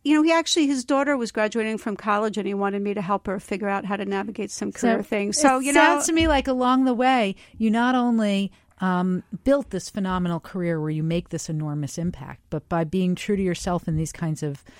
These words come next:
Speaker 2: conversations, you've been able to keep your own self-respect while earning the respect of others.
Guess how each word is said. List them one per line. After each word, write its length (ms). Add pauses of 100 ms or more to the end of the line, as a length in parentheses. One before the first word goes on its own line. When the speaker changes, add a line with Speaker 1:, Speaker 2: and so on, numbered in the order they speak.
(140)
Speaker 2:
conversations, 1000 (240)
you've 160
been 140
able 280
to 540 (600)
keep 260
your 220
own 200
self-respect 800
while 240
earning 260
the 80
respect 400
of 80
others. 460